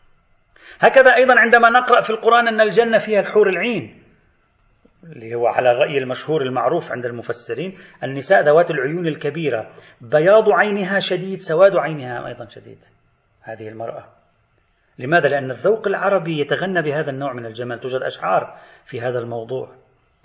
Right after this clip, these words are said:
أما لو تصورنا هذا الدين الإسلامي مثلا ظهر في اليابان، المعروف كما ينقل أن الذوق الجمالي، طبعا هذا يطرحها حتى أيضا ملكيان،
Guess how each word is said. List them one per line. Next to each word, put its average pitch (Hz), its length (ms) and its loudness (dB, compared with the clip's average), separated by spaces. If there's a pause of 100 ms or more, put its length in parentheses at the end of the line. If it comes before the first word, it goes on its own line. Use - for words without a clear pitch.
(220)
أما 143 160 -2
لو 139 140 2
تصورنا 139 640 0
هذا 135 120 -4
الدين 131 280 -12
الإسلامي 139 440 -8
مثلا 156 320 -6 (200)
ظهر 170 240 0
في 160 120 -8
اليابان، 131 540 0 (840)
المعروف 120 560 -2 (220)
كما 123 180 -8
ينقل 131 420 -6
أن 127 180 -6
الذوق 160 360 0
الجمالي، 147 560 2
طبعا 123 300 -6
هذا 131 220 -6 (440)
يطرحها 165 680 -2
حتى 196 200 -6
أيضا 175 200 -2
ملكيان، 131 580 -8